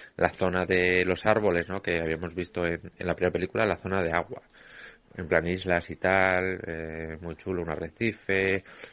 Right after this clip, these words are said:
pues no sé, pues Oceanía, todas estas, todas estas cosas, ¿no? Un bioma parecido, ¿no? Lo que sería, pues islas de Oceanía y estas cosas.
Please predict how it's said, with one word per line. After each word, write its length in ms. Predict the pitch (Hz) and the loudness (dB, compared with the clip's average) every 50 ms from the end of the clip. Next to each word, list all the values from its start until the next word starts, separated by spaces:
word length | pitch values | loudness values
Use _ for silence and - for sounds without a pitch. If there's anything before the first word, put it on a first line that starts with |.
| _ _ | _ _
pues 140 | - - 85 | -10 -8 -8
no 80 | 80 | -8
sé, 320 | 78 - - 90 80 80 80 - | -10 -10 -8 -6 -6 -6 -8 -10
pues 120 | - - | -14 -14
Oceanía, 1120 | 82 78 - - 82 78 78 78 90 104 113 110 101 98 92 90 90 90 90 90 90 90 82 - | -14 -12 -4 -2 -2 -2 -2 -4 -6 -6 -4 -2 -2 -2 -2 -2 -2 -4 -4 -4 -4 -6 -6 -6
todas 140 | - 90 - | -8 -8 -8
estas, 320 | - - 90 87 - - | -6 -10 -10 -10 -12 -18
todas 220 | _ - 95 95 | _ -6 -6 -6
estas 200 | - - 95 - | -4 -6 -6 -6
cosas, 320 | - - - - - 87 85 - | -6 -12 -12 -10 -10 -10 -10 -8
¿no? 100 | 90 92 | -8 -8
Un 140 | 92 92 90 | -6 -6 -2
bioma 320 | 90 90 87 90 92 90 | -2 -2 0 0 -2 -2
parecido, 440 | - 82 82 80 - 95 85 82 80 | 0 -2 -2 -2 -2 -4 -4 -4 -4
¿no? 240 | 82 82 87 92 98 | -6 -6 -8 -6 -6
Lo 120 | 92 82 | -8 -8
que 80 | - 87 | -8 -10
sería, 340 | - 80 82 80 85 85 - - - - - - _ | -8 -6 -4 -4 -4 -4 -6 -10 -20 -20 -20 -20 _
pues 160 | - 92 - | -10 -8 -8
islas 240 | 87 - - 80 78 | -8 -8 -8 -8 -4
de 80 | 80 82 | -4 -4
Oceanía 460 | 80 - - 78 80 85 87 87 82 | -4 -4 -8 -8 -6 -6 -6 -4 -6
y 40 | 78 | -6
estas 220 | - - - - | -8 -10 -16 -16
cosas. 260 | - - - - - | -16 -18 -18 -18 -20